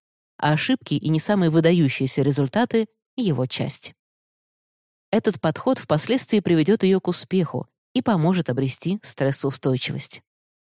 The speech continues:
Малика больше не будет ощущать растерянность, столкнувшись с препятствием в обучении, и научится воспринимать учёбу как поэтапный процесс, где иногда приходится делать шаг вперёд и два шага назад.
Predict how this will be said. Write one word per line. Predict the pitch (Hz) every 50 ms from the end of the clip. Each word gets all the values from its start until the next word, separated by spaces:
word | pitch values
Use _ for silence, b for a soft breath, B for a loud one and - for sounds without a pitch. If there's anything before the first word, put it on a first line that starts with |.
| _ -
Малика | 180 190 226 226 214 196 - 196
больше | 175 190 190 - - 196
не | 196 196
будет | 170 143 185 208 170 143 -
ощущать | - 139 151 139 - 175 175 -
растерянность, | 151 139 143 - - - 208 233 240 208 202 202 - - - _ _ _ -
столкнувшись | - - 180 165 - 247 294 - - 240 -
с | -
препятствием | - - 156 139 139 131 139 - - - 160 160 160
в | 151
обучении, | 151 143 160 170 - - - 214 175 135 131 131 135 139 - _ _ _ _ _ -
и | - 156
научится | 156 135 147 170 170 - 175 - 170
воспринимать | 165 160 - - 151 160 151 156 160 165 -
учёбу | 147 131 - - 208 220 196 202
как | - 180 170 - -
поэтапный | - 139 143 147 - - 147 147 - 190 180
процесс, | - - - 165 - - - 202 175 147 - - _ _ _ _ _ _ -
где | 165 170 190 240
иногда | 247 240 214 202 233 285
приходится | - 180 175 - - 196 214 220 208 - 202
делать | 160 143 151 165 180 -
шаг | - - 139 - -
вперёд | - - 147 135 117 127 139 - - _ _ _ _ -
и | 135 135
два | 127 123 131 135
шага | 156 - 208 190 143 131 127
назад. | 135 151 156 185 185 151 -